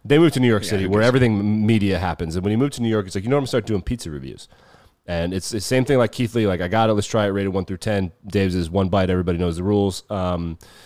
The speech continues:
Speaker 1: which is great. Those little taglines are great, it's great content.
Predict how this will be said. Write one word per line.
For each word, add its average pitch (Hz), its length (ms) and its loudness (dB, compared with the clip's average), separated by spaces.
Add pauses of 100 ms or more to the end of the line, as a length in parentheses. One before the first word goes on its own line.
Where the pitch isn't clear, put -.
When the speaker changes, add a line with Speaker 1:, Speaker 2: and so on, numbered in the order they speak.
(160)
Speaker 1:
which 107 100 -2
is 107 60 -4
great. 95 280 2 (220)
Those 110 160 0
little 120 120 4
taglines 110 580 2
are - 40 -6
great, 131 280 2
it's 95 120 -8
great 101 220 -2
content. 117 460 0